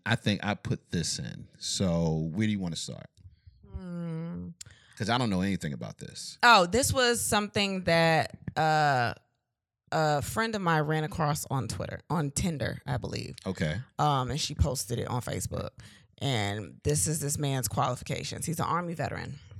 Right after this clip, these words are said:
Speaker 2: He's thirty-seven years old. And his About Me says,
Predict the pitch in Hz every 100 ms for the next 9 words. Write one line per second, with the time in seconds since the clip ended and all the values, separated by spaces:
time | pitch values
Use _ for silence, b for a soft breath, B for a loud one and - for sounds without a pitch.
0 | - 156 - 147 143 135 117 - - -
1 | - - 160 202 147 156 151 143 143 -
2 | 101 -